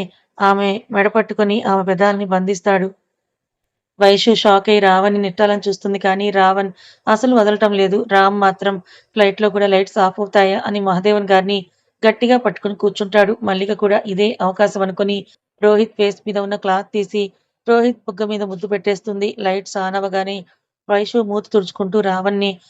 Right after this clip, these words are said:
కోపంగా చూస్తూ ఉంటుంది. రోహిత్ కళ్ళు తెరిచి పక్కకి చూస్తే తన పక్కన మల్లిక కూర్చొనుంది. "ఏయ్, నువ్వేంటి ఇక్కడ?" అని అడుగుతాడు రోహిత్. "అంటే మనం కపుల్స్ కదా,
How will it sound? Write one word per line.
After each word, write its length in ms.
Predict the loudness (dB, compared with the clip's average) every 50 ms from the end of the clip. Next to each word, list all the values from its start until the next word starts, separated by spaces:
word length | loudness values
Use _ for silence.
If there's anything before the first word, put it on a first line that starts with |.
| _ _ _ _ 2
కోపంగా 400 | 4 4 4 0 0 0 -2 0
చూస్తూ 320 | 0 -2 -2 0 0 0 0
ఉంటుంది. 420 | 0 -2 -2 -4 -2 0 0 0 0 0
రోహిత్ 420 | 0 2 2 2 2 2 0 -4 _ _ _ _ _
కళ్ళు 220 | 0 0 0 2
తెరిచి 400 | 2 2 2 2 0 0 2 2 2 0 -6 _ _ _ _ _ 4
పక్కకి 340 | 4 4 4 2 -4 -4 0
చూస్తే 300 | 0 0 0 2 0 -2
తన 180 | 0 0 -2 -4
పక్కన 300 | -2 -4 -4 -2 -2 0
మల్లిక 320 | 0 0 0 0 0 -2
కూర్చొనుంది. 640 | -2 -2 -2 -2 0 0 -2 -2 -2 0 0 0 0 0 _ _ _ _ _ _ _
"ఏయ్, 220 | 2 2 2 2 0 -4 _ -4
నువ్వేంటి 360 | -4 0 0 0 0 0 -2
ఇక్కడ?" 180 | -2 2 2 2 2 2 -4 _ _ _ -4
అని 140 | -2 0 2 2
అడుగుతాడు 440 | 2 0 0 2 2 2 2 2 2
రోహిత్. 380 | 2 2 2 2 2 0 -2 _ _ _ _ _ _
"అంటే 220 | -4 -4 -2 -2 0
మనం 240 | 0 0 0 0 -2 -2
కపుల్స్ 380 | 0 2 2 2 2 -2 -6 -4
కదా, 240 | -2 0 2 2